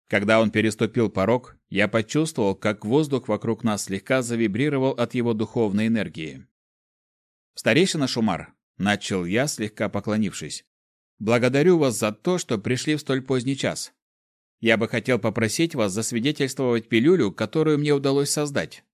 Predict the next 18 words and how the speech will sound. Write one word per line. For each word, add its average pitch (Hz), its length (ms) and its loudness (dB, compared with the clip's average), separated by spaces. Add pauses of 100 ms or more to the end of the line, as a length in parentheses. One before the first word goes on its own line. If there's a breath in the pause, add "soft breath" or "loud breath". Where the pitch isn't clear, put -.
(220)
Увы, 135 420 2
турнир 135 520 -2
не 156 140 -4
дает 175 360 0
мне 117 180 2
покинуть 110 480 -2
турнирную 113 560 0
зону». 92 420 -2 (1080)
Глаза 104 380 0
Шумара 113 440 0
загорелись 110 580 -2
интересом, 113 800 -2
и 95 80 -4
он 123 320 2
улыбнулся. 110 800 -4 (680)
«Молодой 107 760 2
мастер 98 640 -4
Джин, 87 580 -8